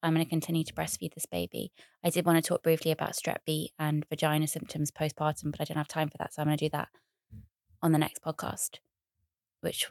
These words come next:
uh, will be in a few days. I'm gonna try and do these, um, twice weekly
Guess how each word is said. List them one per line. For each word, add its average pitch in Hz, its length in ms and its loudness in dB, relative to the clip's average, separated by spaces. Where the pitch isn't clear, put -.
uh, 147 520 0
will 160 100 0
be 160 140 2
in 151 80 4
a 147 100 0
few 156 140 2
days. 139 260 0
I'm 156 60 -2
gonna 151 100 2
try 147 160 -4
and 147 100 0
do 147 100 -4
these, 147 320 -2
um, 147 320 -2
twice 156 360 0
weekly 160 480 -8